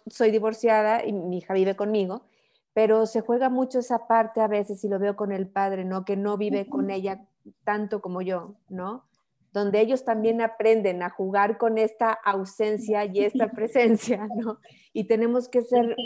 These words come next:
Speaker 1: muy
Speaker 2: sí,
Speaker 1: firmes.
Speaker 2: viene. Ujú.
Speaker 1: Exacto, y a veces uno, si tú no vives con él, a veces uno trata de compensar con ciertas flexibilidades,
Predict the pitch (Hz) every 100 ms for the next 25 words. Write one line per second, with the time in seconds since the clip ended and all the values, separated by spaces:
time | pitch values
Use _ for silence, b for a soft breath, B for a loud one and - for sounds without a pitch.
0 | 220 226 247 269 240 240 208 185 190 262
1 | 277 277 269 262 - _ _ _ _ -
2 | 262 262 247 254 262 254 - 359 - 208
3 | 220 247 269 320 339 320 277 285 - -
4 | 208 190 262 277 269 269 254 254 - 240
5 | 240 226 240 - 233 269 269 277 269 269
6 | 269 269 269 240 226 220 202 196 214 202
7 | 247 240 240 233 214 233 226 247 247 226
8 | - 214 208 196 202 233 233 214 226 269